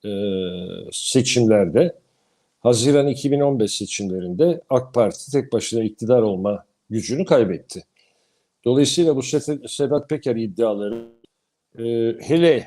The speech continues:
seçime doğru Sedat Peker hala konuşabilecek bir durumdaysa fiziki olarak da veya, e, bir anlaşma temin etmemiş, e, konuşmaya devam edecek durumdaysa bunun siyasi sonuçlarının olmaması mümkün değil.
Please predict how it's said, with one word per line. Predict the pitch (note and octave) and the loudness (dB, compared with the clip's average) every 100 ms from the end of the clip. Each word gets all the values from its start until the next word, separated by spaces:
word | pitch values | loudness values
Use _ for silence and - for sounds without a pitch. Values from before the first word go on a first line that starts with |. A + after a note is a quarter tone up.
| - | -10
seçime | - - B2+ - C#3+ C3+ | -14 -6 -4 -2 -2 0
doğru | B2+ B2 A#2 A2+ | 0 0 0 -2
Sedat | - - A#2+ B2 B2 | -6 -4 0 -2 -4
Peker | B2+ B2 G#2 | -4 -2 0
hala | A#2+ C3+ A#2 A2 | 0 0 0 -2
konuşabilecek | - A#2+ - B2 B2 B2 B2 C3 A#2+ | -4 -6 -4 -4 -4 -4 -4 -4 -4
bir | G2+ | -2
durumdaysa | G#2 A2+ A2+ D3 C3+ - F2 - _ | 0 -2 0 0 0 -4 -10 -10 _
fiziki | A2 F#2 G2+ - G#2 | -10 -8 -10 -6 -4
olarak | F#2 E2+ D#2+ - | -4 -6 -10 -4
da | C#3+ D#3 - _ _ _ _ _ _ | -2 -2 -10 _ _ _ _ _ _
veya, | G#2 D3 C3+ A#2+ A2 - A#2 | 2 6 6 4 2 -4 -8
e, | A2 A2 G#2 F#2 | -4 -4 -6 -8
bir | B2+ | -4
anlaşma | B2+ B2+ B2+ - C3 B2+ A#2+ | -4 -2 -4 -4 -4 -2 -4
temin | - B2 A#2 B2 | -6 -6 -6 -8
etmemiş, | A#2 - A2 G2+ - - - - | -8 -10 -10 -8 -10 -12 -16 -18
e, | G2+ G2 G2+ | -16 -16 -16
konuşmaya | - A#2+ A#2+ - A#2+ A#2 | -4 0 0 2 4 6
devam | A2 A#2+ C3 A#2+ | 6 4 2 -2
edecek | F#2 - F#2 - | -6 -10 -14 -10
durumdaysa | F#2+ F#2 F#2 F2 D3 | -8 -6 -6 -4 -2
bunun | A#2+ B2 | 0 -2
siyasi | - A#2 A2+ C3 | 0 0 0 0
sonuçlarının | A#2+ G#2 G2 - G2 G2+ | -6 -4 -6 -6 -6 -2
olmaması | A2+ G2+ F2+ E2+ C3 | -2 -2 -4 -6 -6
mümkün | B2 F#2+ - C3+ | -6 -6 -6 -4
değil. | G2+ F#2 | -2 -4